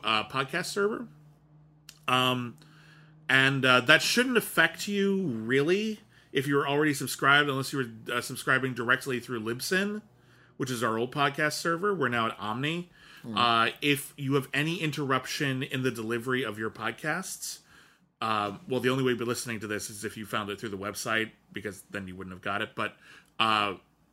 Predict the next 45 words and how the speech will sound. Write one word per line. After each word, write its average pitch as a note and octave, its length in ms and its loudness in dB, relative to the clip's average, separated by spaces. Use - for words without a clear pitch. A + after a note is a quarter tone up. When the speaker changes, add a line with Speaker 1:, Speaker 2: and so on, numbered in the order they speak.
Speaker 1:
you D3+ 140 2
can C#3 380 0
just D3+ 260 0
change D3 280 -2
the B2+ 120 0
R A#2 140 2
S A2 140 -4
S A#2 180 -2
feed G2 340 -6
to A2+ 160 -8
Omni, G2 340 -8
and F#2 140 -12
that F#2 140 -10
should F#2+ 280 -12
fix - 260 -14
all F#2 120 -14
your F2+ 80 -12
problems. - 480 -14
Speaker 2:
Yeah. F2+ 100 -10
Speaker 1:
But C3+ 100 -2
everyone D#3+ 280 4
else, C#3+ 180 -2
it A#2+ 60 -8
should C#3 120 -6
have A2+ 60 -6
been A2 140 -8
really, G2+ 200 -4
really G2 200 -8
seamless. D3 520 -4
Uh, G#2+ 180 -4
we've A#2+ 160 -2
also C3+ 300 0
joined B2 420 -4
the A2+ 140 -8
Fan-Sided B2+ 920 -2
Podcast B2+ 520 -2
Network. E3+ 480 -10
Speaker 2:
That's A2+ 120 -6
Speaker 1:
Very C3 140 2
Speaker 2:
right. - 520 -10
Speaker 1:
big C#3 200 4
thank D3 300 -4
you D#3 80 0
to C#3+ 80 -2
them. C3+ 380 0